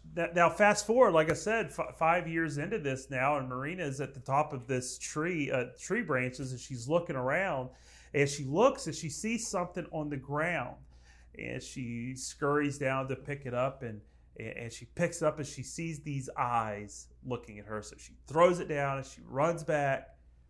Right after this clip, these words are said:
and then she's sitting there watching it. She notices that it's not moving, so she goes back down there, picks this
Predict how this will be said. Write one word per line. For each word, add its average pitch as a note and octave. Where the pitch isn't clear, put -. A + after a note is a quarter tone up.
and A2+
then B2+
she's B2+
sitting D3
there A#2+
watching C3+
it. A2+
She -
notices C3
that B2
it's B2
not B2+
moving, C3
so -
she B2+
goes D3
back C#3+
down C3
there, A2+
picks G#3+
this E3